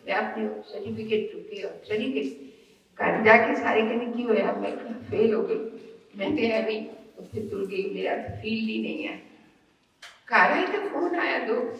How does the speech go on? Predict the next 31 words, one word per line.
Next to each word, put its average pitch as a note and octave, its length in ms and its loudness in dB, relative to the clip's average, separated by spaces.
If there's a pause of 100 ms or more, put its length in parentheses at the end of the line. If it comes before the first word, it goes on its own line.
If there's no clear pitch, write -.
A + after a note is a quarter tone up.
(160)
ਤਿੰਨ - 260 -8
ਘੰਟੇ - 280 -10
ਬਾਅਦ - 380 -8
ਕਿ A3+ 60 -16
"ਤੂੰ B3+ 260 -16
ਤਾਂ B3+ 180 -10
ਸਿਲੈਕਟ - 560 -6
ਹੋ D4 80 -4
ਗਈ A#3+ 220 -6
ਹੈ B3 60 -4
on - 140 -6
merit F#3+ 540 -4 (100)
and - 140 -10
scholarship - 680 -6
ਵੀ - 40 -20
ਮਿਲ - 280 -20
ਰਹੀ - 20 -20
ਹੈ।" - 80 -20 (920)
ਵਾਹ। - 440 -16 (480)
ਸੋ C4+ 180 -10
ਉਹ - 600 -2
ਦਿਨ - 260 -4
ਗਿਆ, F#3+ 280 -2 (1160)
ਪਹਿਲੀ F4+ 300 4
ਵਾਰ C#4 400 6
ਜਦੋਂ C4 140 -2
ਮੈਂ A3 540 -2 (400)
ਮੰਚ C#4+ 380 4
ਉੱਤੇ - 180 -2
ਪੈਰ G3 460 2
ਰੱਖਿਆ - 320 -8